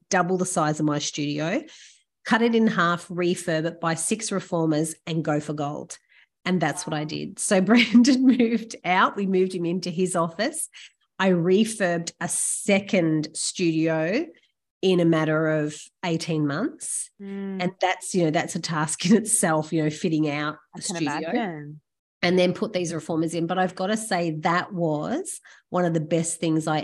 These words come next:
Speaker 1: ever did in business, because in that week of opening of new studio, I doubled my memberships.
Speaker 2: Wow.
Speaker 1: And I'd, I'd invested, right? These
Speaker 2: Yeah.
Speaker 1: reformer Pilates machines, I mean, they are six and a half thousand dollars each.
Speaker 2: Yes.
Speaker 1: But,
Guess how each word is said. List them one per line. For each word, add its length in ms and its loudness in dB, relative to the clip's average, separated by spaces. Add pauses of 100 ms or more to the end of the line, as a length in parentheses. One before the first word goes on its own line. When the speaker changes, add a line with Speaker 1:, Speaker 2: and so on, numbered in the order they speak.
Speaker 1:
ever 560 -4
did 160 -4
in 160 0
business, 560 -4
because 500 -2 (180)
in 340 4
that 280 0
week 300 -4
of 160 -6
opening 400 -2
of 80 -6
new 180 0
studio, 500 -6 (360)
I 80 -2
doubled 440 -2
my 120 -2
memberships. 840 -4 (220)
Speaker 2:
Wow. 360 2 (500)
Speaker 1:
And 140 8
I'd, 260 4
I'd 180 4
invested, 760 2
right? 320 -4 (100)
These 280 4
Speaker 2:
Yeah. 80 -2
Speaker 1:
reformer 400 -2
Pilates 480 0
machines, 400 -2
I 20 -2
mean, 220 0
they 140 0
are 60 -2
six 380 -6
and 60 -2
a 40 -2
half 380 -6
thousand 300 -6
dollars 340 -6
each. 540 -8
Speaker 2:
Yes. 420 -6
Speaker 1:
But, 160 0